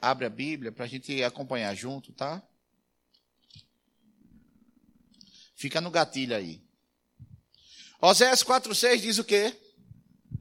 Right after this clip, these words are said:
O meu povo, quatro seis, seis. Isso. O meu povo é destruído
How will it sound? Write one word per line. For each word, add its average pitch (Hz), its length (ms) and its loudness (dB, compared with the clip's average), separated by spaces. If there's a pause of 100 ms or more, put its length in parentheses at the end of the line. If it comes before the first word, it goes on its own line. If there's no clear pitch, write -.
(500)
O 190 160 2
meu 254 240 8
povo, 208 800 8 (2250)
quatro 240 320 4
seis, - 720 -2
seis. - 680 -6 (2250)
Isso. 143 580 -4 (220)
O 190 160 2
meu 254 260 10
povo 240 460 8
é 233 80 4
destruído 190 1120 2